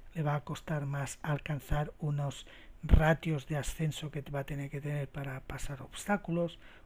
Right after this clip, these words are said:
o para, no sigo porque luego lo veremos, es decir, va a tener, entre comillas, eh, más proble-, no es la palabra problemas, le va a costar más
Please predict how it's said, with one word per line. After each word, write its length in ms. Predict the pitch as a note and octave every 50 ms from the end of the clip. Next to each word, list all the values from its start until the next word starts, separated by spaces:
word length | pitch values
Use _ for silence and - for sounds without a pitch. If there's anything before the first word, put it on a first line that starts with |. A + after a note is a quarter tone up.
| -
o 140 | - - C#3+
para, 520 | - D3+ C#3+ C3+ C3+ C3 B2+ B2 A#2+ - - - - - - - - - - -
no 460 | - D3 C3+ C3+ C3+ C#3 C#3 C3+ C3+
sigo 400 | B2+ - - E3 D3+ C#3 C#3 B2
porque 220 | - - C#3 C3 C3
luego 220 | C3+ C3+ C3 C3+
lo 120 | C#3 C#3 C3
veremos, 400 | D#3 E3+ F#3+ G3 G3+ G#3+ - - - - -
es 60 | -
decir, 300 | - D#3+ C3+ D3+ E3+ D3+ - - - - - - -
va 80 | E3
a 20 | E3
tener, 240 | E3+ F#3 F#3+ G3 G3+
entre 240 | G3 E3+ - D#3+
comillas, 500 | D3+ - D#3 D#3+ F3 F3+ F#3 G3 F#3 - - - - - - - - - - - - - - - - -
eh, 200 | - G3+ E3 D3+
más 380 | C#3+ D3+ D#3 D#3 D#3+ D#3+ - -
proble-, 580 | - - F3 D#3 D3 C#3 D3+ D3+ F3 B3 C4 A3+
no 120 | C#3+ C#3+
es 60 | C#3+ C3+
la 120 | C3+ C3
palabra 360 | C3 D#3+ D3 C#3+ C#3 C#3 C#3
problemas, 580 | - - - D3 C#3 C#3+ C#3 C3 C3+ D#3+ - -
le 120 | D#3 D3+
va 100 | D3+ E3
a 120 | F3+ F3+ -
costar 560 | - F3+ E3+ - - - F3 D#3+ E3 D#3 D3+
más 400 | C#3+ C#3+ D#3 E3 D#3 - -